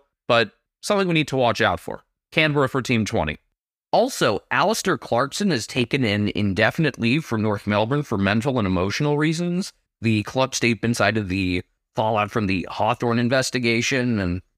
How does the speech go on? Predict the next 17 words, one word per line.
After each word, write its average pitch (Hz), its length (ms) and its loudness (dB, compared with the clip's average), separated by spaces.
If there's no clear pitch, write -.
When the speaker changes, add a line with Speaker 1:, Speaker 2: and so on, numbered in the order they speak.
Speaker 2:
and 120 120 2
all 113 260 4
having, 110 580 0
taking 123 280 2
a 98 40 0
toll 120 300 0
on 120 180 2
him. 123 420 0
Brett 123 300 2
Ratten 110 400 0
is 156 160 -2
now 156 520 0
the 113 260 -2
caretaker 131 600 0
coach. 151 300 0
It's 101 100 -6
his 101 220 -4